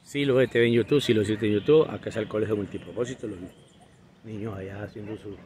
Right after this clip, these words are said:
educación física. Sí, lo de T V en YouTube, sí, lo siete en YouTube. En este informe de riesgo de nuestro gestor ambiental, Héctor Fabio Espino Hurtado, para hoy,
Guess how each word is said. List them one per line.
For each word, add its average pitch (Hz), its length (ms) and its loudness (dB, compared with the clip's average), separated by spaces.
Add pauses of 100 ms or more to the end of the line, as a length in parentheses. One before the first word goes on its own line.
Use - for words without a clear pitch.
(240)
educación 101 440 -14
física. 147 480 -6 (1500)
Sí, - 280 -10
lo 143 160 0
de 127 100 0
T 123 140 -4
V 120 100 -2
en 117 60 -4
YouTube, 139 280 -6
sí, 120 140 -6
lo 101 140 -6
siete 107 240 -10
en 104 80 -10
YouTube. 156 320 -8 (1400)
En 110 140 -10
este 113 480 -2 (840)
informe 135 380 0
de 120 80 2
riesgo 127 360 6
de 107 80 4
nuestro 104 260 -6
gestor 110 260 -4
ambiental, 113 460 -2
Héctor 107 200 -2
Fabio 110 200 -2
Espino 117 240 -2
Hurtado, 135 400 4 (880)
para 107 240 -4
hoy, 127 420 6